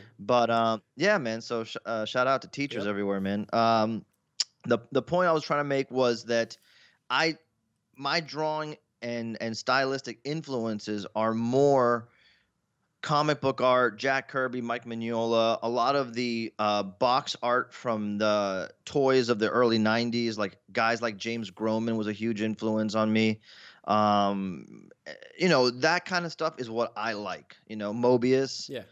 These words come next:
Speaker 1: Um, and so when I got into printmaking, my fascination with printmaking was really, here's a way that I can get into the marketplace, which, um, means that with so many great artists out there,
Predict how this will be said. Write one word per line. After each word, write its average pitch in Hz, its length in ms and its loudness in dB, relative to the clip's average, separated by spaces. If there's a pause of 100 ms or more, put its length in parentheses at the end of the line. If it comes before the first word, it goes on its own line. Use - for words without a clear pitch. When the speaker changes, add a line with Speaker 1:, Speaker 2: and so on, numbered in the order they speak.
(260)
Speaker 1:
Um, 113 400 0
and 120 160 -12
so 120 560 2 (220)
when 131 140 0
I 139 80 2
got 165 160 2
into 156 140 -8
printmaking, 143 720 -4
my 123 280 2
fascination 123 840 -4
with 110 200 -2
printmaking 147 720 -4 (160)
was 120 260 0
really, 131 520 0 (340)
here's 202 400 -2
a 214 60 -2
way 131 580 -2 (640)
that 123 160 -2
I 123 240 0
can 117 320 -14
get 131 300 -4
into 135 440 -10
the 110 100 -6
marketplace, 113 880 -6
which, 107 280 -8 (240)
um, 101 640 -2 (220)
means 120 440 -2
that 107 120 -4
with 117 120 -2
so 147 160 -2
many 143 160 0
great 120 360 0
artists 120 400 0
out 92 240 -6
there, 95 260 -6